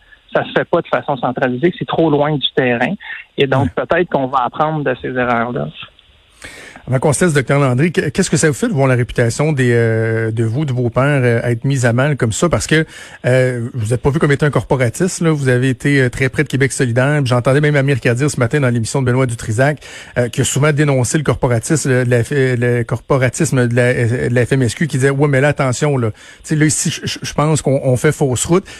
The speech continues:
Speaker 2: Ça vous fait quoi de voir que, euh, les médecins spécialistes sont vraiment, là, mis au banc des accusés, puis que vous avez beau avoir un discours très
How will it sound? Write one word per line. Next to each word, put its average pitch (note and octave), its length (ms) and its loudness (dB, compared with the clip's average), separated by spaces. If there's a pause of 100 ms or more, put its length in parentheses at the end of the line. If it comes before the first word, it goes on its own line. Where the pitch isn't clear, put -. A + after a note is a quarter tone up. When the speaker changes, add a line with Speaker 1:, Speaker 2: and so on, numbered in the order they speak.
(220)
Speaker 2:
Ça - 160 0
vous C3+ 60 -2
fait C#3 200 -2
quoi G3+ 140 0
de D3 100 2
voir C#3 400 0
que, - 140 0
euh, C3+ 500 2
les B2 140 -2
médecins B2 260 0
spécialistes C#3 560 0
sont B2 140 2
vraiment, B2+ 320 2
là, C3+ 180 0
mis C#3 240 0
au C3 140 0
banc C3+ 200 2
des C3+ 220 0
accusés, C3 400 -2
puis - 100 -8
que C#3 60 0
vous B2 140 0
avez B2+ 120 0
beau D3 120 2
avoir D3+ 240 2
un C3+ 40 2
discours D3 380 -2
très D#3+ 340 0